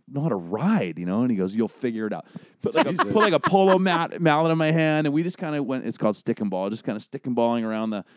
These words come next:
Speaker 1: around the arena and had so much fun, and I picked it up pretty quickly. And that summer, I went and lived with my cousins down in Florida, and they just taught, they have polo ponies of their own, and they taught me how to play polo. And I came back the next year, and I started on the J V team.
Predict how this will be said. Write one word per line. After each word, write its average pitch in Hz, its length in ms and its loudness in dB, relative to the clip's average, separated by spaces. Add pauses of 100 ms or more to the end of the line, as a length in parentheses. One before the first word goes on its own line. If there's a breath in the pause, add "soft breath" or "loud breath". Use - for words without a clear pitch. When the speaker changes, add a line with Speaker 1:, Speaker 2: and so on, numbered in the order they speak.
(180 soft breath)
Speaker 1:
around 123 220 -4
the 110 100 -6
arena 120 360 -4
and 104 140 -10
had 104 340 -10
so - 200 -6
much 147 100 -4
fun, 113 400 -4
and 101 220 -10 (180)
I 98 80 -6 (160)
picked - 200 -6
it 131 40 0
up - 140 -4
pretty 147 180 -2
quickly. 92 540 -2 (580 soft breath)
And 113 300 -6
that 127 160 -10
summer, 165 280 -2
I 107 60 0
went 107 180 0
and 110 120 -2
lived 117 200 0
with 110 220 0
my 95 60 -6
cousins 120 420 -4
down 98 300 -4
in 95 80 -8
Florida, 107 560 0
and 98 180 -6
they 95 100 -4
just 95 200 -8
taught, 110 220 -10
they 110 80 -2
have 98 220 -6
polo 95 240 -4
ponies 92 300 -2
of 87 60 -8
their 87 160 -4
own, 90 100 -6 (300 soft breath)
and 101 120 -6
they 107 100 0
taught 104 300 -8
me 101 300 -8
how 87 540 -8
to - 100 -14
play 90 180 -10
polo. 139 460 -8
And 92 80 -10
I 92 60 -8
came 110 240 -8
back 101 220 -10
the - 60 -8
next 95 160 -10
year, 123 120 -4
and 98 80 -4
I 90 40 -6
started 95 360 -2
on 90 100 -4
the 87 60 -6
J 90 160 -4
V 85 160 -6
team. 107 260 -8